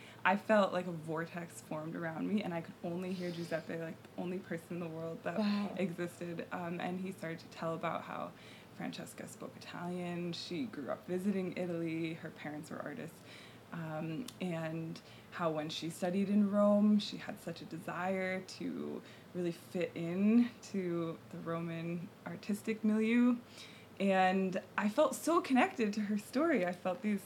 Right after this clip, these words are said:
Speaker 1: similarities with our bi-, biographies, with our Italian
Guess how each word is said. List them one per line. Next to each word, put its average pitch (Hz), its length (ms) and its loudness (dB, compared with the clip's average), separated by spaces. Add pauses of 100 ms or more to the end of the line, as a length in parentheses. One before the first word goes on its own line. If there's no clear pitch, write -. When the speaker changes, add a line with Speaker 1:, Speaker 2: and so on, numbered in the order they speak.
(120)
Speaker 1:
similarities 190 600 0
with 180 120 -8
our 170 120 -2
bi-, 165 160 -6 (100)
biographies, 185 720 -2 (100)
with - 240 -6
our - 140 -4
Italian 90 640 -4